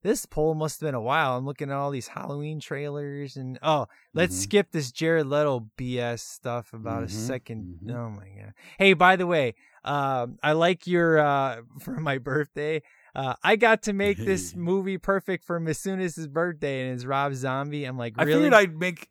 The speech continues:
Speaker 2: I wanted to send pictures to you, you know, birthday card style of things that you love.
Speaker 1: Oh, like House Party two?
Speaker 2: Exactly. They
Speaker 1: Ugh.
Speaker 2: dedicate that movie to you. Yeah, absolutely.
Speaker 1: Oh my gosh. That was
Speaker 2: I was
Speaker 1: terrible.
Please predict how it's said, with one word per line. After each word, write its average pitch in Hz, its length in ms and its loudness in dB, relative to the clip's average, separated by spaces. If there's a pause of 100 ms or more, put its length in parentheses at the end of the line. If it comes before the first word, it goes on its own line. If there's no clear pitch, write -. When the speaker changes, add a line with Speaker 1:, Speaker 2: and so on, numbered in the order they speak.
Speaker 2:
I 170 60 2
wanted 220 400 4
to 156 80 -12
send 165 280 -6
pictures 143 480 -8
to 131 60 -8
you, 123 360 -6 (400)
you 139 100 -2
know, 120 140 2
birthday 151 300 -2
card 127 260 -4
style 110 480 0
of 113 180 -6
things 202 280 -2
that 127 80 -8
you 98 280 -6
love. 80 280 -10 (420)
Speaker 1:
Oh, 165 260 4 (240)
like 170 220 2
House 165 240 2
Party 160 280 0
two? 175 440 0 (240)
Speaker 2:
Exactly. 87 680 -10 (140)
They 98 80 -6
Speaker 1:
Ugh. 92 80 -10
Speaker 2:
dedicate 107 420 -4
that 107 120 -2
movie 101 220 -4
to 90 140 -12
you. 104 560 -4
Yeah, 87 140 -12
absolutely. 101 720 -6
Speaker 1:
Oh 120 300 -10
my 104 240 -14
gosh. 113 440 -10 (540)
That 123 80 -14
was 117 160 -12 (120)
Speaker 2:
I 117 100 -12
was 107 100 -10
Speaker 1:
terrible. - 20 -14